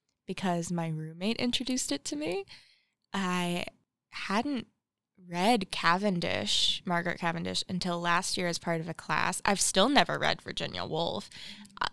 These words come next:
a lot of these very, very good authors I didn't hear about until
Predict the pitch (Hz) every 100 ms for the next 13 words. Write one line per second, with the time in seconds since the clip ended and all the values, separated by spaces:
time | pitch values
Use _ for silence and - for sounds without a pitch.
0 | - 240 220 190 262 269 220 202 185 180
1 | 196 196 208 196 185 185 180 180 - 170
2 | 208 226 190 190 - 180 185 214 208 202
3 | 196 180 190 185 180 - 180 185 185 175
4 | - 180 180 - 190 185 175